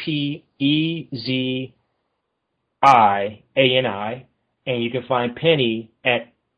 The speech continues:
at, uh, Penny Loafing, P N, P E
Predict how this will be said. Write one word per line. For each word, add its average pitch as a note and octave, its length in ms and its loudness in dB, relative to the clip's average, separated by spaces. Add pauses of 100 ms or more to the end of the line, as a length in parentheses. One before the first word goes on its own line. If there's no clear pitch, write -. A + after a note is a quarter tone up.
(160)
at, A#2 180 -2
uh, G#2+ 120 -2 (100)
Penny D#3 240 0
Loafing, C3+ 480 0 (260)
P D3+ 480 -8 (160)
N, C3 420 -2 (540)
P F#3 100 2
E D#3 580 0